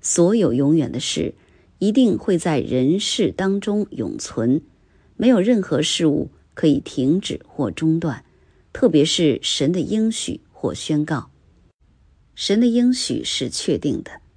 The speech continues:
真理的事实也是永存的，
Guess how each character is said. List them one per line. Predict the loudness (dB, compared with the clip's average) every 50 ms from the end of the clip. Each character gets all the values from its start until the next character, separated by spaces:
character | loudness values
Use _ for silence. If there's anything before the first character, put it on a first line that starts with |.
| _ _ _ _ _ _ _ _ _ _ _ 0
真 | 2 4 4 6
理 | 4 4
的 | 2 0
事 | -2 -2 0 0 -2
实 | -2 -2 -2 -2 0 0 -2 -4 -4
也 | -4 -2 -2 -2
是 | -2 -2 -2 -2 -2
永 | -4 -6 -8 -12 -14
存 | -12 -8 -6 -4 -4 -2
的， | -2 -4 -4